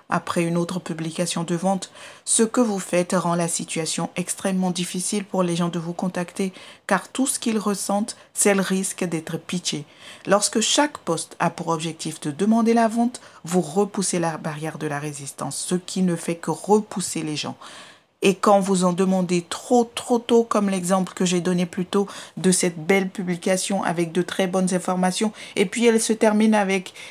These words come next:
Et voici le produit que je prends tous les jours, il est génial, il a ceci, il a cela, voici un lien pour, ci-dessous pour acheter. » C'est trop. Vous en demandez trop, trop tôt. Vous élevez la résistance aux gens,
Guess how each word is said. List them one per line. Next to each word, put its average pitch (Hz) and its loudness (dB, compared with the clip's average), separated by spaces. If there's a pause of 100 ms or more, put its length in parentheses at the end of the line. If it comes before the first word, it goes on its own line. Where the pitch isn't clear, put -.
(160)
Et 254 2
voici 254 4
le 226 4
produit 202 -4
que - -6
je 190 0
prends 180 -4
tous 185 -6
les 190 0
jours, 180 -2
il 160 -4
est 160 -4
génial, 185 0
il 151 -4
a 151 -6
ceci, 196 -6
il 160 -4
a 151 -4
cela, 190 0 (380)
voici 208 2
un 196 0
lien 202 2 (100)
pour, 170 -6
ci-dessous 180 0
pour 180 -4
acheter. » 165 -4 (440)
C'est - 4
trop. 254 6 (580)
Vous 196 4
en 208 6
demandez 202 2
trop, 233 6
trop - 6
tôt. 233 4 (420)
Vous 208 4
élevez 247 4
la 202 4
résistance 170 0
aux 175 2
gens, 156 -2